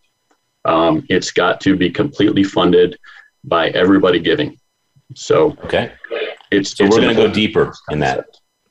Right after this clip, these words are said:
Speaker 2: We're gonna, so I just wanted to make sure people knew what it is. And by the way, with your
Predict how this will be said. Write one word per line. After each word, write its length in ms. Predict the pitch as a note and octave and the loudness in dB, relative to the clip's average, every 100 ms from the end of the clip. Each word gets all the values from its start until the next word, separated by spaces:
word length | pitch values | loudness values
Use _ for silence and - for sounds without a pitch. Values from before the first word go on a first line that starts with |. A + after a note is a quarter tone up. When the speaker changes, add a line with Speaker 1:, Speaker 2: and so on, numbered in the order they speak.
| _ | _
Speaker 2:
We're 80 | F#2 | -4
gonna, 200 | E2+ D#2 | -4 -6
so 160 | - F2+ | -2 0
I 120 | F#2+ | 0
just 140 | G2+ | -2
wanted 240 | G#2+ G2 F2 | -2 -2 -2
to 60 | |
make 140 | F#2 E2+ | -2 -2
sure 140 | F2+ | -4
people 220 | E2+ D#2+ | -4 -2
knew 180 | D#2+ D#2 | -2 0
what 160 | D#2 D#2+ | 0 0
it 80 | E2 | 2
is. 340 | D2 D2+ - - - - | 0 0 -6 -16 -14 -4
And 200 | F2+ E2+ | -2 0
by 140 | F#2 | 2
the 100 | A2+ | 2
way, 400 | G#2 D2+ F2+ - _ _ _ | 2 2 0 -4 _ _ _
with 260 | E2+ F#2 E2 | -2 -2 0
your 500 | G2 G3+ G3 F#3+ | 0 2 2 -2